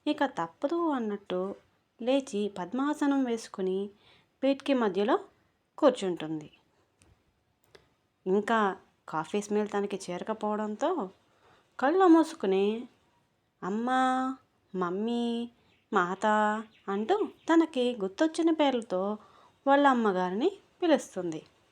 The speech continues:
పిలుపులు అనుకునేరు. అలా అనుకుంటే మనమంతా పప్పులో కాదు పాచి మీద కాలేసినట్టే. పిలుపులు కాదు అవి, అరుపులు.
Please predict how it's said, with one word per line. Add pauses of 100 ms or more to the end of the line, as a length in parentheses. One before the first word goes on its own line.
(1500)
పిలుపులు
అనుకునేరు. (420)
అలా
అనుకుంటే (200)
మనమంతా
పప్పులో
కాదు (220)
పాచి
మీద
కాలేసినట్టే. (800)
పిలుపులు
కాదు
అవి, (180)
అరుపులు.